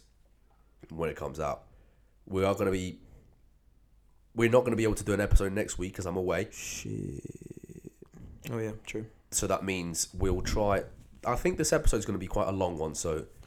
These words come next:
Speaker 2: I don't know. I can't, I can't work out when we started.
Speaker 1: So,
Speaker 2: How
Speaker 1: uh,
Speaker 2: fucking B-tech we are, like.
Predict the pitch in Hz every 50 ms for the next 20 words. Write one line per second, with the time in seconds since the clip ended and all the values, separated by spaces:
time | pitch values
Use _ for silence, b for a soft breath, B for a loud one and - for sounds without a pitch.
0 | B B B B B - 156 185 220 170 113 120 151 180 139 98 98 117 123 143
1 | 147 - 151 131 127 131 143 - - 135 123 120 120 117 - 127 120 113 110 110
2 | 107 - - 123 120 113 101 - - - _ _ _ - - 127 120 110 - B
3 | B B B B B B - - 120 117 117 117 - - - - _ _ - -
4 | - - - 113 - - 117 117 117 117 - 101 104 - - 101 104 107 107 101
5 | 95 104 -